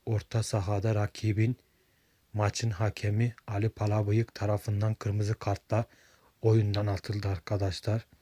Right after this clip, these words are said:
Kırmızı kart gördüğü için oyundan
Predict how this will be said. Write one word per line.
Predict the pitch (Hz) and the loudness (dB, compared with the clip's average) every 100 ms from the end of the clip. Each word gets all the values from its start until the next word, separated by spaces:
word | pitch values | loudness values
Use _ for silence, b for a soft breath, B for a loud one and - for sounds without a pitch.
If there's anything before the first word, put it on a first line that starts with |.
| b b b b _ | b b b b _
Kırmızı | - 107 117 98 117 120 - _ _ | 2 6 6 6 4 2 -4 _ _
kart | - 107 - - | 0 0 0 -10
gördüğü | 117 107 104 98 117 113 | -4 2 2 4 4 4
için | 101 - 120 120 b b b b b b | 2 2 2 2 b b b b b b
oyundan | 110 101 104 104 107 | 0 2 2 2 2